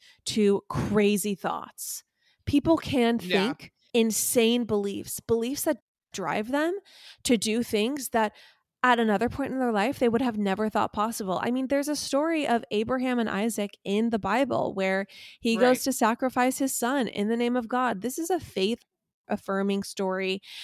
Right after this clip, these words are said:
Speaker 1: that's told with a religious, you know, kind of fervor and positivity in, when, you know, when you're growing up Christian and Mormon. And so I think that it's
Speaker 2: Mm-hmm.
Speaker 1: really important to kind of make clear that I don't think this is something that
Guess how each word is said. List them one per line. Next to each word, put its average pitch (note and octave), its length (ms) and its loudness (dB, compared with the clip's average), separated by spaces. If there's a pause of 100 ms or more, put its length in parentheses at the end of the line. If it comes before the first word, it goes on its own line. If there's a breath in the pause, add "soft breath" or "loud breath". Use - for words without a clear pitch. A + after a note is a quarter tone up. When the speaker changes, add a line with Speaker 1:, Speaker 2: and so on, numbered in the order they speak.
Speaker 1:
that's B3+ 240 6
told A3+ 420 4
with A#3+ 200 2
a A#3+ 60 4
religious, A#3 800 2
you A#3+ 100 4
know, A#3 220 6 (420 loud breath)
kind B3 220 2
of B3+ 360 4
fervor C4 840 4
and G#3+ 500 2 (260 soft breath)
positivity C4 960 4 (380 soft breath)
in, G#3+ 260 2
when, G#3+ 140 4
you G#3 60 4
know, G3+ 100 4
when G3+ 100 4
you're G3+ 100 0
growing G3 420 0
up F3+ 280 -2 (240)
Christian A3+ 640 -2
and A#3 120 4
Mormon. F3+ 500 -4
And A3 200 -4
so A3+ 160 -6
I G#3+ 80 -6
think C4+ 200 -12
that G3+ 120 0
it's F3 120 -2
Speaker 2:
Mm-hmm. F3 100 -2
Speaker 1:
really C4 220 2
important G#3+ 720 -2 (560 loud breath)
to D4 100 -2
kind D4+ 200 0
of B3+ 100 0 (320)
make C4 220 0
clear B3 440 2
that F#3+ 240 2
I A#3 140 -4
don't D#4+ 200 -2
think C#4+ 280 -2
this B3 180 0
is A3+ 100 -2
something A#3 440 0
that - 180 0